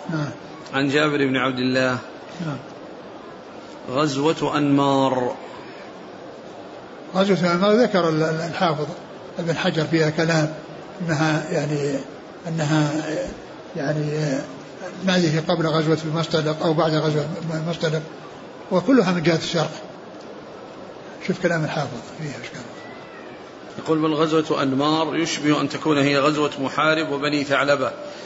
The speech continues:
Speaker 2: لما تقدم من قول أبي عبيد: 'إن الماء لبني أشجع وأنمار وغيرهما من قيس، والذي يظهر أن التقديم والتأخير في ذلك من النساخ والله أعلم، ولم يذكر أهل المغازي غزوة أنمار،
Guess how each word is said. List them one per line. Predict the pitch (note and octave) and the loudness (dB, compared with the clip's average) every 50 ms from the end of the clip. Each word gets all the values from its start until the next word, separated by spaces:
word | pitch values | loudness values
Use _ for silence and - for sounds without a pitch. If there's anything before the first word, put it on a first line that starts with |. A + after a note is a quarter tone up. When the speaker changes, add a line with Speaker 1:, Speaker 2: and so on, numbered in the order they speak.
| - - - - | -16 -12 -6 -2
Speaker 2:
لما | D3+ D#3 D#3 D#3 | 2 2 2 2
تقدم | D#3 D3+ - D#3+ D#3+ D#3 D#3 D#3 | 2 0 -2 0 2 2 4 4
من | D3+ D3+ | 4 2
قول | D3 D#3 D#3 D#3+ D#3 | 2 4 4 4 4
أبي | C#3+ C#3 C#3 C#3 C#3 C#3 | 4 2 2 2 2 0
عبيد: | B2 C3+ C3+ D#3 E3 D#3 D#3 D#3 | 0 2 2 4 4 4 2 2
'إن | D3+ D#3 D#3 D3+ | 2 2 2 2
الماء | C#3+ C#3 C#3 C#3+ D3+ D#3+ D#3+ D#3 - D3+ D#3 D3+ - | 2 2 2 2 2 2 2 2 2 2 2 2 0
لبني | C#3+ C#3 C3+ D3+ D3+ D3+ D3 D3 - D#3+ | 0 0 2 2 2 2 0 0 0 0
أشجع | D3 - - C3+ C#3+ D#3+ - - | 0 0 0 0 2 2 2 2
وأنمار | C#3 D3 C3+ C#3+ C#3 C#3 C3+ C#3+ C#3+ C#3+ C3+ - - - - - - - - - - - - - - - - - - - - - - - - - - - - C3+ | 0 0 2 2 2 2 2 2 2 2 2 0 -2 -8 -12 -14 -16 -16 -16 -16 -16 -16 -16 -16 -16 -16 -16 -16 -16 -16 -16 -16 -16 -16 -14 -14 -14 -10 -4 0
وغيرهما | C3 D#3 D#3+ D#3 E3+ F3 E3+ E3+ E3+ D#3+ | 2 4 4 4 4 4 4 4 4 4
من | D#3+ E3 E3 E3+ E3 - - - - - - | 4 2 2 0 -2 -6 -10 -12 -6 0 2
قيس، | D#3+ D#3+ D#3 D3+ - - - - - - - - - - - | 4 4 4 2 0 -2 -6 -8 -10 -12 -14 -14 -10 -2 0
والذي | D3 E3 E3 E3 D#3 D3 D3+ | 2 2 4 2 2 4 4
يظهر | E3+ F3 D#3 D#3 D#3 D#3 D#3 D#3+ | 4 4 4 4 2 4 2 2
أن | E3 D#3+ D3+ | 2 0 0
التقديم | D3 - D3+ - - E3 E3 D#3 D#3 | -2 -2 -4 -4 0 0 2 2 2
والتأخير | D3 D3+ - C#3 C3+ D#3+ D#3+ D3+ | 2 0 0 -2 0 0 0 -2
في | C#3+ C#3 | 0 0
ذلك | D#3 D#3 D#3 D3+ D3+ | 2 2 2 2 0
من | D3+ D3 D3 | 0 -2 -2
النساخ | D3 C#3+ C3+ - - D3+ D3 C#3+ | -2 -4 -4 -4 -4 -4 -2 -2
والله | C#3+ C#3+ D3 D3 | 0 2 2 4
أعلم، | C#3+ C#3+ D3+ D#3+ E3 D#3 - - - - - - - C#3+ | 4 4 4 2 0 0 -4 -10 -12 -14 -14 -10 -2 2
ولم | D3 D#3+ E3+ D#3+ D#3+ | 4 4 4 4 4
يذكر | E3+ F3+ D#3+ D#3 - D3 D3 | 2 2 0 0 -2 0 2
أهل | D3+ D#3 D3+ D3+ | 2 2 2 2
المغازي | D3+ D3 D3 D3 C#3 D3+ D#3+ D#3+ D3+ C#3+ D#3 D#3 | 0 0 0 2 2 4 4 4 4 4 2 4
غزوة | D3+ E3 D3+ D3+ D3+ C#3+ - D3+ C#3 C#3+ | 4 4 2 2 0 0 0 0 0 2
أنمار، | C3+ C3+ D3+ D#3 D3 C3+ - | 2 2 4 4 4 2 0